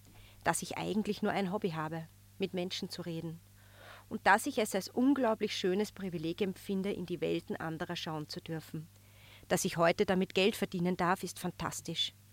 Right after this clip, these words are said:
Ich brenne für den Journalismus in seiner Reinstform, der zeitlos ist. Einen Journalismus, der alle Seiten hört, sich aber keine aussucht.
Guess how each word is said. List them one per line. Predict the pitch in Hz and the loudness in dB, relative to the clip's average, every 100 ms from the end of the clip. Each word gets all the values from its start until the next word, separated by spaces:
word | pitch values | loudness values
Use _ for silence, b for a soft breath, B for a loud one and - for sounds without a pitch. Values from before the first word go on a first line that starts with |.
| B B B | B B B
Ich | 180 - | -8 -2
brenne | 202 196 202 185 | 0 4 4 2
für | 180 | 0
den | 180 | -2
Journalismus | - 180 185 170 180 - 214 | 0 0 0 -2 -4 -2 -4
in | - 175 | -2 -4
seiner | 180 170 170 | -2 0 0
Reinstform, | 165 170 - - 165 156 - - | 0 -2 -6 -4 -4 -4 -8 -2
der | 190 | -2
zeitlos | - 180 - 160 - | 0 -2 -2 -10 -8
ist. | 160 - - B B B B | -10 -12 -18 B B B B
Einen | - 185 | 0 2
Journalismus, | 190 208 190 185 262 - 254 - | 4 4 6 4 2 2 0 4
der | 190 - | 2 6
alle | 214 269 | 4 4
Seiten | - 208 208 185 156 | 4 4 4 0 0
hört, | 180 202 | 2 2
sich | - 190 | 0 0
aber | 175 | 0
keine | - - 175 208 - | 0 0 0 0 0
aussucht. | 180 - 170 147 - | -2 -2 -8 -8 -14